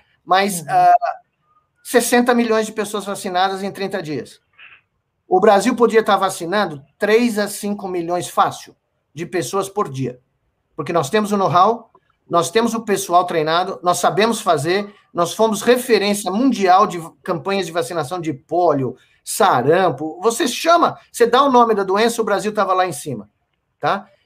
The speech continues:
Speaker 1: H um N um, enfim, a lista é enorme. E, e,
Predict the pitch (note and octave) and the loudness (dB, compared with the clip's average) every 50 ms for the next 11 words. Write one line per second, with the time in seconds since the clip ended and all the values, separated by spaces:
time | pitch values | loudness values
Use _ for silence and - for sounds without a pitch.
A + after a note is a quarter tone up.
0 | _ - - D#3 D#3+ D#3+ F#3+ G#3 A3+ A#3 A#3 A3+ A3 G#3 F#3 F3 G#3 B3 A#3+ G#3 | _ -4 -2 -2 0 2 4 4 6 6 6 4 4 4 2 4 4 4 2 2
1 | E3 C3+ C3+ - _ _ - C#4 D4 A#3+ - - G3 D3 C3 - _ _ _ - | 0 -4 -8 -10 _ _ -6 -4 -4 -4 -4 -6 -8 -8 -8 -10 _ _ _ -6
2 | E3 F3 G#3 B3+ A#3 - - A3+ G#3+ G3+ F#3 D#3+ C#3+ B2 G#2+ G#2 _ _ _ _ | -4 -4 -2 -4 -4 -2 0 -2 0 0 0 0 0 -2 -4 -10 _ _ _ _
3 | _ _ _ - G#3+ C4 C#4+ C#4 - - _ _ - A3 A3+ A3+ A3 A3 _ | _ _ _ -8 -4 -2 -2 -2 -4 -8 _ _ -10 -8 -6 -6 -6 -10 _